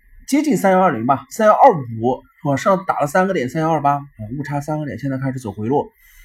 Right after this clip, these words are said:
啊。那么有听过我音频和直播的朋友应该很清楚，我们就单讲指数啊，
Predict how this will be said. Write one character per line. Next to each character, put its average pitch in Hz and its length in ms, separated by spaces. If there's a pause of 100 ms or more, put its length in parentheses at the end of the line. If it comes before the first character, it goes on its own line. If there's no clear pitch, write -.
(580)
啊。 95 120 (300)
那 156 80
么 170 140 (220)
有 143 180
听 214 200
过 226 140
我 139 100
音 170 160
频 135 160
和 131 80
直 123 160
播 160 200
的 160 40
朋 113 200
友 110 80
应 110 80
该 135 160
很 110 180
清 143 240
楚， 90 160
我 98 60
们 131 120
就 190 120
单 220 240
讲 185 200
指 185 240
数 - 300 (480)
啊， 101 160